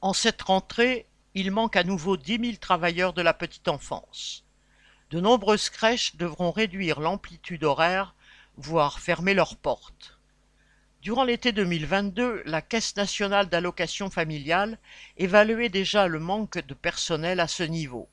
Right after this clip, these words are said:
Un rapport du Haut Conseil de l'enfance et de la famille, publié en mars dernier,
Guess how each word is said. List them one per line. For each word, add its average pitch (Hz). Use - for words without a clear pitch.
Un 117
rapport 202
du 160
Haut 190
Conseil 190
de 165
l'enfance 165
et 156
de 131
la 139
famille, 208
publié 170
en 127
mars 160
dernier, 180